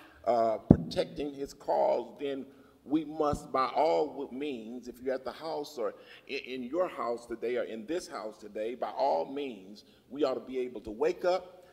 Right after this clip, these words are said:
get up, and tell somebody. Somebody say, "I'm a witness right now." Tell somebody about the glory and the goodness of the Lord. For without a doubt, each and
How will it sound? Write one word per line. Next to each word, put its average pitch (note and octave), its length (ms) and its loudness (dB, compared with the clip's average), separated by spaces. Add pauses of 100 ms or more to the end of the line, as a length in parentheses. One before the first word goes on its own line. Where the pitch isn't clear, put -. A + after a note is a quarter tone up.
(760)
get D#3+ 220 10
up, - 420 4 (760)
and G#2+ 140 -6 (140)
tell F#3 340 6
somebody. B2 580 0 (840)
Somebody C#3 380 8
say, C3+ 160 4
"I'm D3+ 140 6
a C#3 40 8
witness C#3+ 400 6
right D3+ 220 6
now." D#3 360 2 (680)
Tell - 180 -8
somebody F#3+ 540 6
about C#3 300 6
the B2 80 4
glory D#3+ 1040 12
and A2+ 120 -2
the A2+ 80 0
goodness A#2 720 -2
of A2+ 140 -2
the A2+ 60 -8
Lord. A2+ 380 2
For C3+ 120 4
without F3+ 400 4
a G#3+ 80 6
doubt, C3+ 400 4 (280)
each G#3+ 300 -2
and D3 140 2